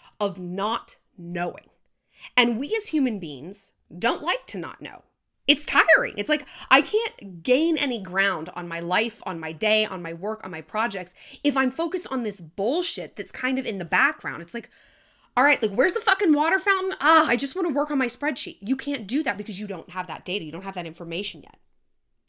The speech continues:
Hasn't twenty twenty in its entirety been like that? I can't plan for next month. I can't even plan for next week. I don't know. Am I gonna be sick? Am I gonna be in the hospital and dead?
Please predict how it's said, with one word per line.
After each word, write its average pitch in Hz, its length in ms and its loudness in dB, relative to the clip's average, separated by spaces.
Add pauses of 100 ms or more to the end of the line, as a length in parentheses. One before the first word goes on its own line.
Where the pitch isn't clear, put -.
(120)
Hasn't 254 320 -4
twenty 226 320 -6
twenty 202 320 -6
in - 120 -6
its 185 160 -6
entirety 165 500 -10
been 226 180 -10
like 240 160 -12
that? 269 220 -20 (800)
I 233 80 6
can't 262 300 -2
plan 240 280 -2
for 247 100 -6
next 190 260 -2
month. 185 260 -8
I 262 120 4
can't 294 160 0
even 196 180 -4
plan 185 220 -8
for 202 100 -6
next 180 300 -4
week. 330 180 -6 (580)
I 269 80 10
don't 294 120 4
know. 294 160 0
Am 220 100 2
I 202 80 4
gonna 202 180 -2
be 175 120 -4
sick? - 340 0
Am 285 80 4
I 226 60 6
gonna 220 160 2
be 202 80 0
in 196 60 -2
the 202 60 -4
hospital 208 540 -2
and 175 100 -6
dead? 170 280 -2